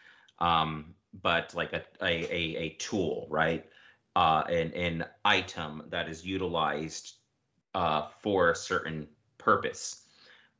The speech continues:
Um, but Calvin would use a, a, something of an image that I, that I adapt, um, uh, that,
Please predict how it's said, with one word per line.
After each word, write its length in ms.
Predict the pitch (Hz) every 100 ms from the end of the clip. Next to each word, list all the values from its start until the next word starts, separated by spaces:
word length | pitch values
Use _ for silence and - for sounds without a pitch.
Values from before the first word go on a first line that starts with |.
| _ 92
Um, 680 | 92 90 85 85 82 78 - _ _ _ _ _ _ _ -
but 200 | 110 -
Calvin 320 | 131 139 123
would 120 | 104
use 200 | 104 92
a, 680 | 98 87 90 87 82 67 60
a, 40 |
something 300 | - 98 92
of 100 | 87
an 60 | 82
image 260 | 90 82 82
that 100 | 80
I, 120 | 78
that 200 | 80 78
I 100 | 78
adapt, 600 | 78 80 80 78 - - -
um, 460 | 82 80 80 78 - _ _ _ _ _ _ _ - - 92
uh, 300 | 85 82 80
that, 320 | 87 82